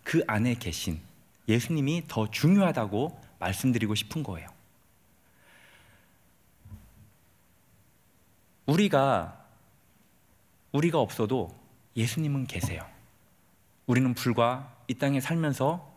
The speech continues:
백 년 삽니다. 백 년 좀 더 앞으로 살아가실 텐데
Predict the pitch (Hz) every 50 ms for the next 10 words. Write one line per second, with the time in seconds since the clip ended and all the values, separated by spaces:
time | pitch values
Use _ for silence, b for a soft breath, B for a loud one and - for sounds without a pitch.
0 | - - - - 107 117 143 151 160 156 143 - 139 135 123 113 - - - -
1 | - - - - _ _ _ _ _ - - 107 113 117 123 120 123 - 113 139
2 | 165 151 - 117 113 127 143 143 - - - - - 98 - - 107 104 - -
3 | 156 151 135 120 110 - 120 - 101 92 92 120 127 95